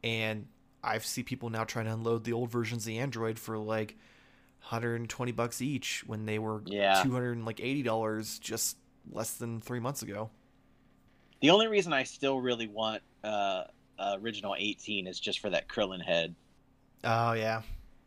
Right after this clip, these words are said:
Speaker 1: I
Speaker 2: So
Speaker 1: see, here's the problem. I had the original seventeen at one point when I first started collecting the line. I had him,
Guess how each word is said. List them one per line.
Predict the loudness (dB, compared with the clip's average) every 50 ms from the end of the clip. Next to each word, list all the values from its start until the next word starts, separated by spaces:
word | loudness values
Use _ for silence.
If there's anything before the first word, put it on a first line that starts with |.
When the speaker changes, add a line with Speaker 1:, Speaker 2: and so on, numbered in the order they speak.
| _ _ -20 -20 -20 _ _ _ _ _ -2 0
Speaker 1:
I | 2 2 2
Speaker 2:
So | 4 6 6 6 8 6 4 2 0 -2 -4
Speaker 1:
see, | -4 -2 -2 -2 -2 0
here's | 0 0 0 0
the | -2 -6
problem. | -4 -4 -2 0 2
I | 2 2 2
had | 2 0 0 0 0 0 0 -2 -2
the | -4 -2
original | -2 -2 -4 -4 -6 -6
seventeen | -4 -4 -4 -4 -4 -8 -8 -8 -8
at |
one | -10 -10 -8
point | -8 -8 -6
when | -6 -6
I | -8
first | -8 -8 -2 0 0 0 0 -2 -4
started | -2 -2 -2 -2 -2 -4 -6
collecting | -6 -6 -6 -6 -6 -10
the | -8
line. | -8 -8 -8 -8 -8 -8
I | -6 -6
had | -6 -6 -6
him, | -4 -2 0 0 0 0 -2 -4 -6